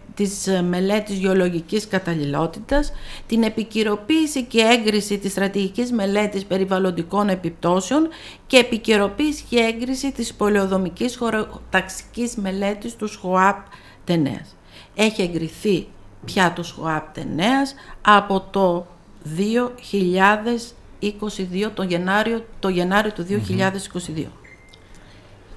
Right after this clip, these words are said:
Speaker 1: Όσο αφορά το γενικό πολεοδομικό σχέδιο του Άσου Λεχαίου,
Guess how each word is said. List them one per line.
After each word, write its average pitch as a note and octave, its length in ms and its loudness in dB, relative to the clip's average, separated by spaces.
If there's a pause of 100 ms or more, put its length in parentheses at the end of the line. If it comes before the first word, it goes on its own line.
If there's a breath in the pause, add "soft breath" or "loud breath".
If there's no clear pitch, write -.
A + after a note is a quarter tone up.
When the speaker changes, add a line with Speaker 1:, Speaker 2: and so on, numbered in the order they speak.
(120)
Speaker 1:
Όσο C#4 280 -2
αφορά C#4+ 480 2
το D4 80 -4
γενικό B3+ 440 -2
πολεοδομικό A#3+ 760 2
σχέδιο C4+ 540 2
του A#3+ 500 0
Άσου C#4+ 300 0
Λεχαίου, C4+ 460 0